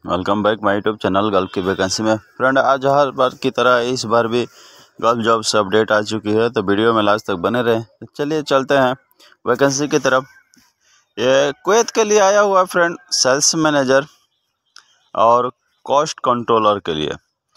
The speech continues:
पन्द्रह साल गल्फ एक्सपीरियंस मिनिमम मांग रहा है, अट्रैक्टिव सैलरी है, वैकेंसी इज लार्ज है। यह आया हुआ है एसएम एसोसिएट में ग्लोबल एचआर, बिल्डिंग नंबर फ़ोर्टी एट टू थ्री वन नाइन गुलमोहर कोऑप हाउसिंग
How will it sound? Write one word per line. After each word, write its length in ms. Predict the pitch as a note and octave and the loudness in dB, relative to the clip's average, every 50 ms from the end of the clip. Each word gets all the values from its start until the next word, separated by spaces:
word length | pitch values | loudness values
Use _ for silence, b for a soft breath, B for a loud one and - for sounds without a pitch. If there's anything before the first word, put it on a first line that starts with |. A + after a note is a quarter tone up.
| b b b b b b - | b b b b b b -2
पन्द्रह 280 | C3 C#3+ D#3 D#3+ F3 | -2 0 2 2 2
साल 220 | F3+ - F3+ E3+ F3 | 2 2 0 0 0
गल्फ 320 | E3 E3 D#3+ E3+ E3 - | 2 0 0 0 0 -4
एक्सपीरियंस 480 | D#3 D#3 - - - C#3 D3+ D#3 D#3 D3 | -4 -6 -6 -8 -8 -4 -4 -2 -2 -2
मिनिमम 380 | D#3 C#3+ C#3+ D3 D3 D#3 D#3 D3+ | 0 2 2 2 4 2 2 2
मांग 240 | C#3+ C#3+ D3 D3 C#3+ | 2 2 2 2 2
रहा 120 | C#3 C3+ | 0 2
है, 100 | C#3+ - - _ _ - | 0 0 -4 _ _ -10
अट्रैक्टिव 380 | A2 G#2 A#2+ A#2+ - - D3 D3 | -6 -2 -2 -2 -2 -2 -4 -4
सैलरी 440 | - - A#2+ A2 A2 A2+ C3+ D3 | -2 0 0 -2 0 0 0 2
है, 200 | C#3+ C3 C3+ C#3+ - _ - | 2 2 2 0 -2 _ -4
वैकेंसी 460 | G#2 A2 G2+ A2 A#2 A#2 A#2 - D3 | -2 -2 0 0 0 0 0 0 0
इज 140 | C#3+ C3+ C3+ | 0 0 0
लार्ज 360 | C3 A#2+ A2+ B2 B2+ A#2+ A#2+ | 2 2 2 2 2 0 -2
है। 100 | A#2 B2 - _ _ _ B B B B B B B B B | -2 -2 -2 _ _ _ B B B B B B B B B
यह 140 | C3+ D#3 E3+ | 0 2 2
आया 220 | F3 F3 F3 F3+ | 2 2 0 -2
हुआ 240 | F#3+ F#3 F3+ F3+ F3+ | -4 -2 -2 -2 -2
है 60 | - - _ - | -4 -4 _ -6
एसएम 340 | F3 E3+ - - G#3 G#3 - - - | -6 -4 -2 0 0 -2 -2 -2 -2
एसोसिएट 680 | D3+ D3+ - D#3+ D3+ - - D#3 D3+ D3+ D3 - - | -2 0 0 0 0 0 0 2 2 2 2 0 0
में 200 | C#3+ B2+ A#2 G2+ | -2 -2 0 0
ग्लोबल 360 | A2+ C3 C#3 C#3 C#3+ D3+ C#3+ - - | 0 0 2 2 2 0 -2 -2 -6
एचआर, 280 | A#2+ - - A#2+ A2 G2 F2+ - - - _ _ _ G2+ | -6 -2 0 0 0 -2 -4 -8 -12 -14 _ _ _ -2
बिल्डिंग 360 | G#2 A2+ B2+ C3+ D#3 E3+ F3 | -2 0 0 2 0 0 0
नंबर 320 | E3+ D#3+ D#3+ E3 F3 F#3+ - | 0 0 2 2 2 0 0
फ़ोर्टी 420 | - - - - C3+ B2+ - D3+ | -2 -10 -6 -4 -4 -2 -2 0
एट 240 | D3+ D3+ D#3 E3+ - _ _ | 2 2 2 2 0 _ _
टू 100 | - C#3+ | -8 -8
थ्री 260 | C3 - D#3+ C3+ C#3 | -6 -4 -2 0 0
वन 220 | C#3 C3+ C3+ C#3 C#3+ | 2 2 2 0 0
नाइन 280 | D3 D#3 E3 E3 E3 | 0 -2 -2 -2 -2
गुलमोहर 500 | C#3 C#3 B2+ B2 B2+ C3 C#3 D3 D#3+ F#3 | -2 -2 -2 0 0 2 2 2 0 0
कोऑप 420 | E3+ - C3 C#3 C#3 C#3 D3 D3+ - _ | -2 -2 0 2 4 4 2 0 0 _
हाउसिंग 440 | - A#2+ B2+ C3+ - E3 F3 G#3+ B3 | 0 0 0 0 0 -2 -2 -2 -4